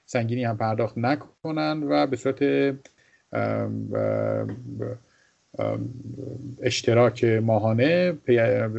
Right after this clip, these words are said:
در اصل به عنوان سابسکریپشن فی این مبالغ رو پرداخت بکنن و از نرم افزار استفاده بکنن. خب این یه، اه، دو سه سالی قبل از اینکه ابرامد، اه، شکل بگیره، اه، بود و تعداد مشتری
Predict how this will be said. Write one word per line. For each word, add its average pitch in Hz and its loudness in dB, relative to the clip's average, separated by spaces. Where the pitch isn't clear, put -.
در 107 4
اصل 113 0
به 113 -4
عنوان 110 -2
سابسکریپشن 110 0
فی 139 -2
این 147 4
مبالغ 120 4
رو 147 2
پرداخت 113 2
بکنن 135 0
و 123 2
از 123 2
نرم 104 0
افزار 101 0
استفاده 101 -6
بکنن. - -16
خب 165 0
این 185 0
یه، 170 6
اه، 127 0
دو 131 4
سه 131 2
سالی 156 2
قبل 127 0
از 123 -2
اینکه 123 -4
ابرامد، 117 -4
اه، 117 -2
شکل 120 0
بگیره، 131 4
اه، 107 -4
بود 139 4
و 139 4
تعداد 127 0
مشتری 131 -2